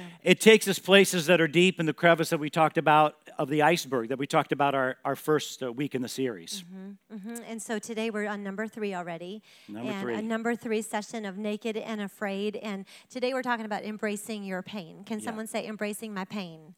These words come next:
Speaker 1: Embracing my pain.
Speaker 2: You know, you know, we all go through pain, and a lot of times I love how these messages just go together because,
Speaker 1: They do.
Speaker 2: um, the, this kind of material, it just, it builds on each other. It's, you
Speaker 1: Yeah.
Speaker 2: can saturate yourself. You can let it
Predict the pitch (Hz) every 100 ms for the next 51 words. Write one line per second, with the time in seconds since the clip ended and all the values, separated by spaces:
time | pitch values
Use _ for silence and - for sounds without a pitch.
0 | - 98 95 107 131 - 139 123 - 110
1 | 240 233 233 247 240 240 254 240 233 226
2 | 220 226 220 233 208 208 214 - 214 214
3 | 208 202 220 233 208 208 202 220 226 214
4 | 214 196 - 208 196 214 202 - 196 -
5 | 190 185 196 214 208 190 196 220 185 190
6 | 104 110 - 208 208 196 190 - - 196
7 | 214 214 214 - - - 190 233 - -
8 | 262 220 208 - 254 247 240 208 180 214
9 | 220 185 208 190 214 202 185 190 170 170
10 | - 185 170 165 - - - 196 226 196
11 | - 202 - 240 190 - 202 - 175 185
12 | 214 214 208 202 190